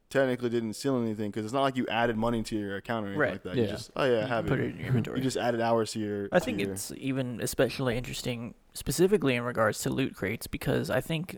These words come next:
Speaker 2: the, the deal with loot crates is you might happen upon it in-game, at least in some formats.
Speaker 3: Yeah.
Speaker 2: So you might,
Speaker 1: Yeah.
Speaker 2: you might be able to get it, like,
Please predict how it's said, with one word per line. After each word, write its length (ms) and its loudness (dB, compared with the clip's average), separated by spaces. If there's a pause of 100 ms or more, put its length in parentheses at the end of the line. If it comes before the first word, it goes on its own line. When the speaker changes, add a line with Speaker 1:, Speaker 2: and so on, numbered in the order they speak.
Speaker 2:
the, 260 -2
the 140 -2
deal 140 4
with 180 -2
loot 120 2
crates 240 0
is 160 -4
you 80 -2
might 260 0
happen 260 0
upon 300 0
it 180 -4
in-game, 520 -4
at 100 -10
least 260 -10
in 80 -12
some 200 -4
formats. 640 -8
Speaker 3:
Yeah. 220 6
Speaker 2:
So 120 2
you 140 2
might, 200 6
Speaker 1:
Yeah. 180 2 (180)
Speaker 2:
you 100 0
might 180 4
be 120 4
able 140 2
to 80 -2
get 180 2
it, 100 0 (160)
like, 220 0